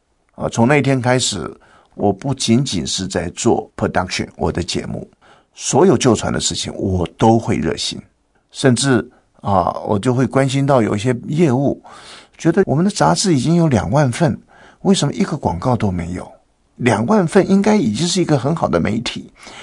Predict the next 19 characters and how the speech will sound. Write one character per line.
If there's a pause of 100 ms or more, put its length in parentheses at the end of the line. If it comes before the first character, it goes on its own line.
(120)
在
那
个
时
候 (320)
啊， (360)
我
觉
得
是
可
以
带
来
一
些
广
告
的。